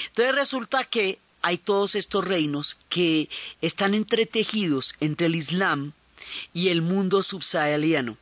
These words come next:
en la parte occidental. Pero en la parte oriental también, el África oriental también va a estar influenciada por el Islam, porque esa África oriental colinda, eh, por arriba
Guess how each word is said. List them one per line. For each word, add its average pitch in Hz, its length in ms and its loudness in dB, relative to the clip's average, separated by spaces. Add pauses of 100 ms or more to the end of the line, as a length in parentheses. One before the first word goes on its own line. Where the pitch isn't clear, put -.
(720)
en 165 160 2
la 156 100 2
parte 156 300 -2
occidental. 135 600 -4 (720)
Pero 214 240 4
en 208 60 0
la 208 100 0
parte 240 340 0
oriental 208 640 0
también, 214 760 0 (100)
el 175 180 2
África 208 480 0
oriental 160 720 0
también 180 760 -2
va 202 60 2
a - 20 0
estar 185 260 0
influenciada 165 720 0
por 156 200 2
el 135 120 0
Islam, 151 440 0 (720)
porque 202 460 2
esa 240 280 0
África 226 380 0
oriental 170 580 0
colinda, 170 720 0 (760)
eh, 185 300 0
por 185 180 2
arriba 233 540 2